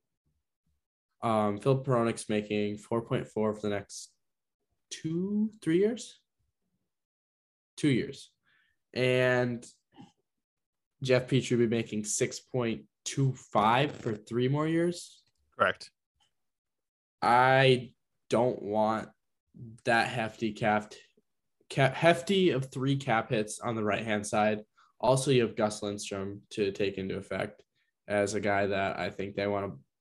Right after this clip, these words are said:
Speaker 1: blossom as a third pairing defenseman. So basically,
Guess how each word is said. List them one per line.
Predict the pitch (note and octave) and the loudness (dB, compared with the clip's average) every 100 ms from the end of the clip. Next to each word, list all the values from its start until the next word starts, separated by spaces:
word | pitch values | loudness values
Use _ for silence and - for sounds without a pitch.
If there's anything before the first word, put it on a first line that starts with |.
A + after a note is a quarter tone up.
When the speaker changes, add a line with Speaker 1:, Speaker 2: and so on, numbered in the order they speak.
| _ - | _ -4
Speaker 1:
blossom | A2 G2+ - G2+ | 0 0 -2 -6
as | G2 | -6
a | G2+ | -6
third | G#2+ G2 F#2+ | -4 -4 -4
pairing | G2+ F#2+ | -6 -6
defenseman. | F#2 F#2+ G2 - G2+ G#2 - _ _ _ - - - _ _ _ - | -8 -8 -8 -10 -10 -10 -16 _ _ _ -20 -20 -20 _ _ _ -14
So | C#3 | 2
basically, | F3+ G3 - B2+ A#2 G#2+ - | 4 4 2 4 6 4 2